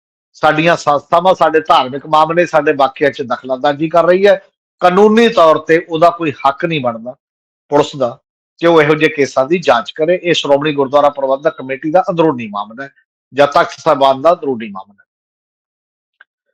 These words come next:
ਹੁਣ ਇੱਕ ਸਵਾਲ ਇਹ ਖੜਾ ਹੁੰਦਾ, ਇਹੀ ਗੱਲ ਐਡਵੋਕੇਟ ਭਗਵੰਤ ਸਿੰਘ ਸਿਆਲਕਾ ਉਹਨਾਂ ਨੇ ਗੱਲ ਕੀਤੀ ਹੈ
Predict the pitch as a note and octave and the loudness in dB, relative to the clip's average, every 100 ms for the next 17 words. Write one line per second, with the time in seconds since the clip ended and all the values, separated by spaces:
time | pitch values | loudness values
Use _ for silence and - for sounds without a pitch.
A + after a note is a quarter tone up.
0 | _ G3+ A#3+ B3 A#3 F#3 G#3 G3+ G3 F#3+ | _ -4 -2 0 -4 0 2 4 4 0
1 | - D3 D#3+ G#3 - F#3+ G#3 A#3+ D#3 B2+ | 2 0 2 0 2 2 4 4 2 -2
2 | - _ _ _ _ _ _ _ _ _ | -6 _ _ _ _ _ _ _ _ _
3 | _ _ - D#3+ F3+ F3+ F#3+ F#3+ G3 F#3 | _ _ -2 2 2 2 0 2 -4 2
4 | F#3 D3+ - F#3+ F#3 - D3+ C#3+ C#3+ C3+ | 2 2 -4 -8 -6 2 2 2 2 0
5 | B2+ B2 A2 G#2+ G2+ G#2+ _ G2+ G2+ | 0 -8 -14 -20 -20 _ _ _ -20